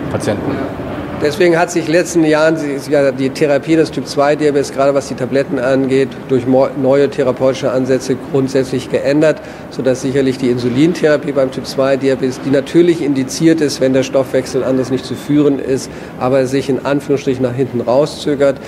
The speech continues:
Speaker 2: Wir wollen früh, effektiv und sicher therapieren, das heißt nicht nur den H B eins C reduzieren, wir wollen keine Hypoglykämien, keine Unterzuckerungen, die potenziell,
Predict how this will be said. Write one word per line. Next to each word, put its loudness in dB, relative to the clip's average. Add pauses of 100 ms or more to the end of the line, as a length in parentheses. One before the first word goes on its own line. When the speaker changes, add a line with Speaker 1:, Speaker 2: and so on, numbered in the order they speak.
(200)
Speaker 2:
Wir 2
wollen 4
früh, 2 (200)
effektiv -2
und 0
sicher -2
therapieren, 0 (320)
das -2
heißt 0
nicht 0
nur 4
den 2
H 0
B 2
eins -4
C 2
reduzieren, 2
wir 2
wollen 2
keine 0 (100)
Hypoglykämien, 2
keine 0
Unterzuckerungen, 2
die 0
potenziell, 0